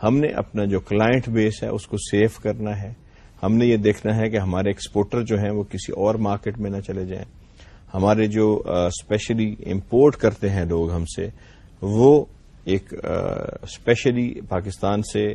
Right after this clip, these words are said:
جو کاٹن ہے یا ہینڈ میڈ چیزیں ہیں یا اسپورٹس گڈز ہیں یا سرجیکلز ہیں یا ٹیکسٹائلز ہیں یا اس میں کارپیٹس ہیں، ہم نے دیکھنا یہ ہے کہ ہم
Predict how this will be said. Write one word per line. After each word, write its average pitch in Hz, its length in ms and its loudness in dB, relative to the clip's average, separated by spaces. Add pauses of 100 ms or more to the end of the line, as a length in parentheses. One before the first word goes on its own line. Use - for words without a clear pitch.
جو 85 180 -8
کاٹن 117 500 0
ہے 107 200 0 (160)
یا 90 280 -4 (120)
ہینڈ 98 280 0
میڈ 110 220 2
چیزیں 107 300 -6
ہیں 101 240 -4
یا 95 80 -8
اسپورٹس 107 580 -4
گڈز 110 220 -4
ہیں 104 140 -4
یا 95 120 -6
سرجیکلز 107 640 -6
ہیں 104 260 -8 (120)
یا - 200 -12
ٹیکسٹائلز 110 580 -2
ہیں 107 160 -4 (540)
یا 156 160 4
اس - 260 0
میں 95 180 -2 (200)
کارپیٹس 110 560 2
ہیں، 110 120 -8 (460)
ہم 92 80 -4
نے 95 120 -2
دیکھنا 104 340 0
یہ 120 180 2
ہے 110 160 -2 (420)
کہ - 120 -4
ہم 98 340 -2